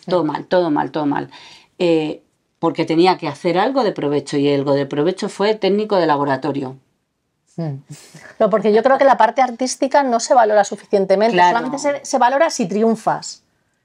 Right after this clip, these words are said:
Speaker 3: Es
Speaker 1: Claro.
Speaker 3: decir, tienes que, tienes que salirte del, del, de la media y si no,
Speaker 1: No, no, claro.
Speaker 3: no,
Speaker 1: O sea,
Speaker 3: no
Speaker 1: eso
Speaker 3: puedes hacer nada artístico.
Speaker 1: Y yo te quería preguntar,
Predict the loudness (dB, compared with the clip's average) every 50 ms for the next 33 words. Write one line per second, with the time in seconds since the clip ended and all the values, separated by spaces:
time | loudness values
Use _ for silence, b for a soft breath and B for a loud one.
0 | _ _ _ _ _ _ _ -2 0 2 2 2 0 0 -2 -2 -2 0 0 0
1 | 0 0 0 0 0 0 0 -6 _ _ -4 -2 -2 0 0 -2 -2 0 0 0
2 | 0 0 -2 -2 0 2 4 4 6 4 4 4 2 2 2 2 2 2 0 -2
3 | -2 0 0 0 -2 -4 -6 -6 -4 -2 0 2 2 2 2 2 0 0 0 0
4 | 0 0 0 -2 _ _ _ _ _ _ _ _ _ _ _ _ -2 -2 0 0
5 | -2 0 0 2 4 4 2 2 -2 _ _ _ _ _ _ _ 2 2 4 4
6 | 2 0 0 0 0 0 0 -2 -4 -2 0 0 2 2 2 0 2 0 0 0
7 | -2 -4 -4 -4 -2 0 0 2 4 6 6 6 4 2 -2 -8 -6 -4 -4 -4
8 | 0 0 0 0 2 0 0 0 -2 0 2 2 2 2 0 -2 -2 -2 -2 0
9 | 0 0 -2 -2